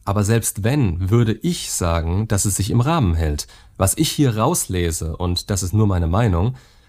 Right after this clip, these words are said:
ist, dass sich zwar die Umstände geändert haben, aber keineswegs die Menge an Scheidungen und Trennungen. Es wird sich nach wie vor getrennt. Und nicht mal die übergeordneten Gründe haben sich geändert.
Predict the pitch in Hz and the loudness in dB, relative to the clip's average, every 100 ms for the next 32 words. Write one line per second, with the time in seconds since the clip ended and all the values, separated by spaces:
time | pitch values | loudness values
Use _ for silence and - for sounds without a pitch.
0 | _ _ - 143 143 - - - - 110 | _ _ 0 0 0 -4 -8 -10 -2 0
1 | 104 110 101 - 110 104 92 98 175 - | 2 0 -2 -2 -2 0 0 0 0 0
2 | 98 87 78 78 82 - 90 85 78 87 | -2 0 -2 -2 -2 -2 -2 -2 -4 -6
3 | - 104 131 151 - 98 104 - 107 101 | -4 0 0 0 0 0 0 0 0 2
4 | 104 101 95 - 98 95 92 90 87 - | 4 2 0 -2 0 0 2 0 0 -2
5 | - 120 107 82 71 69 - - - - | 0 2 2 2 -2 -6 -14 -20 -12 -2
6 | 107 - 127 127 104 - 90 98 127 - | 0 2 0 0 -4 -2 0 2 0 -4
7 | 135 - 92 87 104 - 82 76 - - | -4 -2 -2 -2 -4 -6 -4 -4 -6 -14
8 | _ - 113 107 147 170 - 107 104 101 | _ -2 0 2 2 0 0 2 2 0
9 | 147 131 107 98 101 85 90 - 156 110 | 0 0 2 0 -2 -2 -2 0 0 0
10 | 85 80 78 82 - - 82 78 71 | -2 -4 -6 -8 -8 -8 -6 -6 -8